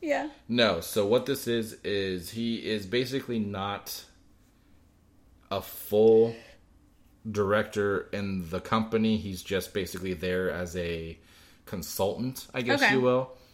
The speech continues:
Speaker 2: He has no shares in the company. All he's there to do is help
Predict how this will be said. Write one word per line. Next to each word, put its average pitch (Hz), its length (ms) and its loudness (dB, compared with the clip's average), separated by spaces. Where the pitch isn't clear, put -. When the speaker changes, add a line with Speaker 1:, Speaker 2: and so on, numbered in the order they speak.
Speaker 2:
He 110 160 -4
has 110 240 4
no 120 220 0
shares 107 480 2
in 110 80 0
the 104 80 -2
company. 92 680 -4
All 120 180 6
he's 123 160 0
there 113 160 4
to 110 120 -6
do 104 200 -4
is 90 200 -4
help 104 380 0